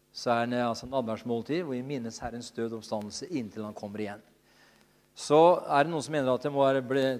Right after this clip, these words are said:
til, det er til og med dem som mener at det, at du har, at du har to hjerter også, vet du. Jeg skal ikke komme inn på alt det igjen der. Men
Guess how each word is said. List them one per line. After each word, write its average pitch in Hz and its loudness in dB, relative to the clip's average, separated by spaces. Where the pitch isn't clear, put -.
til, 135 -10
det 143 -4
er 139 -4
til 139 -4
og 139 -6
med 139 -2
dem 123 -6
som 151 -8
mener 120 -4
at 117 -6
det, 135 -6
at 123 -8
du 131 -6
har, 131 -2
at 131 -18
du 139 -6
har 143 -6
to 113 -8
hjerter 139 -8
også, 233 -10
vet 247 -10
du. 123 -20
Jeg 120 -4
skal 127 -6
ikke 123 -6
komme 123 -6
inn 101 -8
på 117 -2
alt 107 -6
det 110 -8
igjen 104 -12
der. 107 -18
Men 180 -2